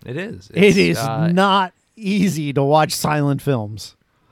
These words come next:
Speaker 1: No, but with, without, without this particular podcast, I would not, would never have watched Dial M for Murder, and I
Speaker 2: Oof.
Speaker 1: still think that movie is legitimately great. And,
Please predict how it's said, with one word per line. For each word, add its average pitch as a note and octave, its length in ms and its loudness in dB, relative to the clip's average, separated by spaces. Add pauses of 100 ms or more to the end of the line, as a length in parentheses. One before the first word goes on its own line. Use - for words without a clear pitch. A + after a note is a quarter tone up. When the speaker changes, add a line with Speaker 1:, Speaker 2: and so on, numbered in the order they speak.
Speaker 1:
No, F#3 200 2
but D#3+ 180 2
with, D3 260 -2
without, C#3+ 640 -2
without C#3 400 -4
this B2 560 -4 (140)
particular A2 480 -8
podcast, G#2 560 -10
I G2+ 40 -14
would G2 180 -12
not, G#2+ 280 -12
would A2+ 200 -12
never A#2+ 280 -8
have G#2 140 -10
watched G#2+ 360 -10
Dial G#2 240 -8
M G2+ 80 -14
for F#2 140 -16
Murder, G2+ 420 -10 (420)
and A2+ 160 -12
I F#2+ 80 -10
Speaker 2:
Oof. F#2+ 60 -14
Speaker 1:
still A2+ 340 -6
think A2+ 240 -10
that A2 140 -8
movie G#2+ 300 -10
is F#2 120 -14
legitimately G2 540 -12
great. G2 360 -14 (520)
And, F#2+ 640 -14